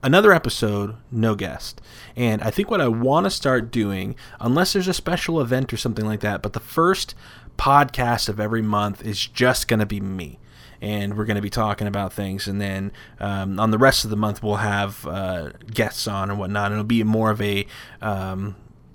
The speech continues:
uh, more of a show that you're used to hearing on this, uh, on this media. So, um,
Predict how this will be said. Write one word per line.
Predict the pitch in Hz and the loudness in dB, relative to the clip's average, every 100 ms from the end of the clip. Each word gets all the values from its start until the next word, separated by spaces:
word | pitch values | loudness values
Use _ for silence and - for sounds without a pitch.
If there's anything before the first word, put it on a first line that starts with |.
| - - | -10 -8
uh, | - | -2
more | 147 185 | 4 6
of | 151 | 6
a | |
show | 131 - 143 127 | 2 4 4 4
that | 104 | 2
you're | 110 | -2
used | 101 107 107 - | -2 -2 -4 -6
to | 110 101 101 | -6 -4 -4
hearing | 98 - 113 101 95 90 101 - | -6 -6 -4 -2 -4 -6 -10 -12
on | 101 95 | -10 -8
this, | 95 92 - | -6 -6 -6
uh, | 98 87 - | -6 -6 -6
on | 101 | -6
this | 90 - | -6 -8
media. | 90 73 57 | -8 -10 -12
So, | - 69 67 - - - - - - | -12 -12 -12 -16 -20 -20 -20 -20 -10
um, | 87 92 87 82 78 | -8 -6 -8 -8 -12